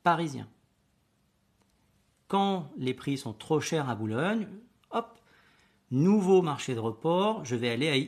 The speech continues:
Issy-les-Moulineaux. Et ainsi de suite, ainsi de suite, ainsi de suite. Donc voilà l'explication.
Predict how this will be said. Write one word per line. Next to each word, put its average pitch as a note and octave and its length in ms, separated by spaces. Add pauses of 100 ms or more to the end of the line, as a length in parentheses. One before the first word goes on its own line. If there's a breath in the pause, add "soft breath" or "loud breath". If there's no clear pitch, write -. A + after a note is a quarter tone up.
(160)
Issy-les-Moulineaux. E3 800 (800 soft breath)
Et D#3+ 180
ainsi A3+ 380
de G3+ 100
suite, A3+ 480
ainsi F3 300
de E3 100
suite, G3+ 520
ainsi D#3+ 280
de C3+ 120
suite. - 440 (220)
Donc D3+ 320
voilà D#3 560
l'explication. C#3+ 580